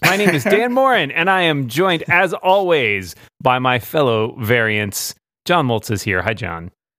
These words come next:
Speaker 2: I, I want you to know that, in, uh, as Dan knows, I, I sign on to these things on the web instead of using the app because I'm a weirdo.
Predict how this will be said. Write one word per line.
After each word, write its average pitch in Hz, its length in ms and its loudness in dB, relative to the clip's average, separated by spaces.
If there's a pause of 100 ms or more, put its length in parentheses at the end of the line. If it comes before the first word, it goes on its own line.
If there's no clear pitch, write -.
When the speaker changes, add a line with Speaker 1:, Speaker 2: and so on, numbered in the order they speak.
(320)
Speaker 2:
I, 131 80 -4
I 147 180 -6
want 208 200 -2
you 175 80 -2
to 147 40 -4
know 135 160 -2
that, 113 180 -2
in, 127 360 -6
uh, - 60 -14
as 131 340 -4
Dan 135 240 -2
knows, 117 180 -4
I, 120 180 -4
I 117 140 -2
sign 120 340 -4
on 113 160 -2
to 107 60 -8
these 104 200 -8
things 104 280 -6
on 110 220 -8
the 101 80 -6
web 101 300 -6
instead 101 300 -8
of 135 80 -10
using 95 260 -10
the 95 120 -10
app 95 200 -10
because 98 180 -12
I'm 95 100 -12
a 95 60 -10
weirdo. 98 400 -8